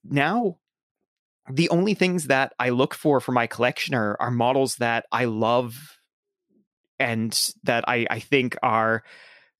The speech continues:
the, the types of things that I like. The old metal models, those kind of things, they're smaller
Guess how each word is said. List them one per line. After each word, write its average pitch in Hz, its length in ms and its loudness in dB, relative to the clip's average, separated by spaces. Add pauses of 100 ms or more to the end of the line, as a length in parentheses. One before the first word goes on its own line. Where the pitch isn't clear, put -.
(600)
the, 135 280 2
the 127 120 -2
types - 320 -2
of 127 100 0
things 120 200 2
that 117 80 2
I 113 80 0
like. 123 300 0
The 120 140 0
old 123 220 2
metal 127 320 2
models, 113 500 0
those 127 280 0
kind 135 200 -2
of 110 80 -4
things, 113 260 -2
they're 113 120 -2
smaller 147 680 2